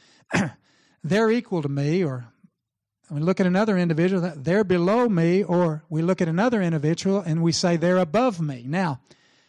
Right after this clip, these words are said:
in other words, what I, what, what's our criteria there? What I perceive myself to be.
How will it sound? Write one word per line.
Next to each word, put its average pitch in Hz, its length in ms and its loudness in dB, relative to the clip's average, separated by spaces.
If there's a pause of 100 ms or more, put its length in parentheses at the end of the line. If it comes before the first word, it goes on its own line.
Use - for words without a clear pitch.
(460)
in 185 140 2
other 247 180 4
words, 175 340 4 (180)
what 233 180 4
I, 208 240 4 (200)
what, 202 340 0 (480)
what's 214 260 2
our 208 160 4
criteria 196 720 2
there? 123 380 -4 (1400)
What 180 220 2
I 160 140 2
perceive 185 540 2
myself 196 840 2
to 190 120 0
be. 156 540 -2